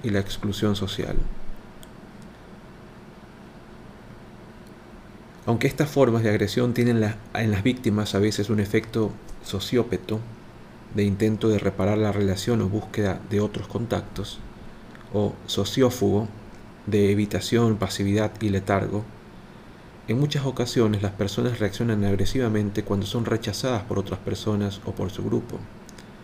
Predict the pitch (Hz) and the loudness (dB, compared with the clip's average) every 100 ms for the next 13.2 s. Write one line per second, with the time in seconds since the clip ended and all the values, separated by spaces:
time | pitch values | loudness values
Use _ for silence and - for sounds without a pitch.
0 | - - - - - - 95 - 107 110 | -18 -18 -18 -18 -18 -6 -4 4 4 6
1 | 107 - 110 107 107 101 104 104 117 107 | 2 2 2 4 2 2 4 6 6 4
2 | 110 101 104 101 98 95 117 107 98 101 | 2 2 0 0 -2 0 0 0 0 0
3 | 117 120 113 104 107 - - - - - | 2 4 4 2 -2 -8 -18 -18 -18 -18
4 | - - - - - - - - - 113 | -18 -18 -18 -18 -18 -18 -18 -18 -4 0
5 | 101 104 101 95 - 110 107 107 101 95 | 6 8 6 4 2 2 2 4 2 2
6 | 110 104 113 110 107 107 107 104 101 110 | 4 8 8 6 4 2 2 2 4 6
7 | 110 104 - 101 107 104 101 101 95 101 | 4 4 2 2 4 2 -2 2 4 4
8 | 107 104 95 95 98 135 131 - 101 98 | 4 4 2 2 0 0 0 2 0 0
9 | - - - - - - - - - - | 0 2 2 0 -4 -2 0 -2 -4 -12
10 | - - - - 104 98 98 101 110 104 | -16 -18 -14 0 0 2 2 4 6 6
11 | 104 101 101 104 104 98 98 - 113 - | 6 8 8 6 4 2 0 2 0 0
12 | 107 - 98 92 92 104 101 95 - 95 | -4 -2 2 2 2 2 2 0 -4 -2
13 | 98 101 | -2 -2